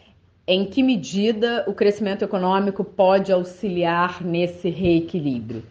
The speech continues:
E ao, e ao auxiliar momentaneamente, por conta dessa, dessa definição, pode ensejar algumas políticas permanentes. Como eu disse pra vocês,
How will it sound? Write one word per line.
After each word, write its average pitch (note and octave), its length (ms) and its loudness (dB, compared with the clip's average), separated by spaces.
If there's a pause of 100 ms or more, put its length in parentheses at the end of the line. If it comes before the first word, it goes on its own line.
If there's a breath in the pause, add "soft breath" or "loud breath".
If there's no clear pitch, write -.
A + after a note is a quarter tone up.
(360 loud breath)
E D#3+ 120 0
ao, E3+ 360 4
e F3 140 -2
ao F#3 220 4
auxiliar E3+ 800 0
momentaneamente, E3+ 1120 -2
por - 240 -6
conta E3 400 -2
dessa, D3+ 800 0 (480 loud breath)
dessa D3 1040 -2 (300 soft breath)
definição, F#3 1000 0
pode G#3 1000 2 (280)
ensejar E3 600 0
algumas D3+ 320 -2
políticas D3 500 -6
permanentes. C#3+ 600 -6
Como E3+ 180 -2
eu E3 40 2
disse C3+ 200 -8
pra F3 140 0
vocês, D#3 540 0